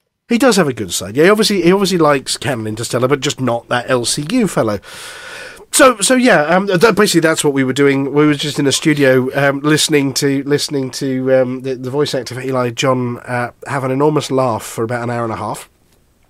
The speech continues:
Uh, for loads of new content, which is going to be coming soon, brackets trademark, where you can indeed have him insult you just the way he's <laughs> insulted us.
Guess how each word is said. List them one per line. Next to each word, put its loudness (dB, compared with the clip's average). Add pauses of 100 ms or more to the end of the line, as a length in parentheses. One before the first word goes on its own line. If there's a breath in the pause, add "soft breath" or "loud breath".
Uh, -2
for -2
loads 2
of 0
new -2
content, -4
which -6
is -6
going -6
to -10
be -8
coming -4
soon, -4
brackets -10
trademark, -10 (420 loud breath)
where 2
you 0
can 0
indeed 0
have -6
him -4
insult -4
you -4
just -4
the -4
way 0
he's -2
<laughs> -6
insulted -4
us. -4